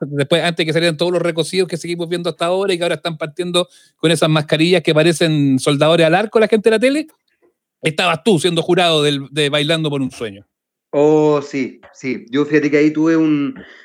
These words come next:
Speaker 2: tuve una, una instancia media polémica con mucha gente, me agarré, porque... Eh, yo defendía y defiendo mucho Bailando por un Sueño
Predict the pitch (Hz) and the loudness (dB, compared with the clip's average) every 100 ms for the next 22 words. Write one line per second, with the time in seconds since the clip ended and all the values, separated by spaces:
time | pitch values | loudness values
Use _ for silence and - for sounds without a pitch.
0 | _ - 151 165 160 147 139 131 135 156 | _ -4 0 0 0 0 0 0 -2 -2
1 | 147 147 139 - 127 - 156 156 156 160 | -2 -2 -6 -8 -10 -6 -4 -2 0 0
2 | 147 135 135 165 180 151 139 151 190 - | 0 0 0 0 -2 -4 -4 -6 -6 -6
3 | 139 131 160 160 131 123 131 143 151 - | -6 -6 -6 -4 -2 -2 0 2 0 -4
4 | _ _ _ _ - 143 135 - 147 147 | _ _ _ _ -2 -2 -2 -2 2 4
5 | 143 143 139 147 151 131 131 131 127 135 | 6 6 6 4 2 4 6 4 2 -2
6 | - _ 135 120 175 190 185 151 143 185 | -10 _ -6 2 4 4 2 0 -2 0
7 | 202 165 143 131 190 160 131 156 208 190 | 0 2 -2 -2 -2 0 -2 -4 -6 -4
8 | 165 160 165 151 147 - 135 143 196 | -2 -2 -4 -6 -6 -4 -2 -4 -8